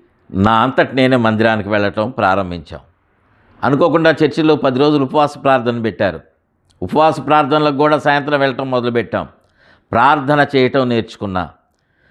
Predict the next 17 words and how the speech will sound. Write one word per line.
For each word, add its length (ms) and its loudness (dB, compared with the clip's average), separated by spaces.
దేవుని 240 4
యొక్క 140 0
మాటలు 580 2
వినటం 340 -4
నేర్చుకున్నా. 600 -8
ఆ 120 2
పది 340 0
రోజుల్లో 760 2
దేవుని 420 2
సన్నిధిలో 840 0
నేను 480 0
దేవుని 360 4
యొక్క 140 -2
మాటకు 640 0
నేను 540 0
లోబడిపోయా. 840 0
ఉపవాస 340 2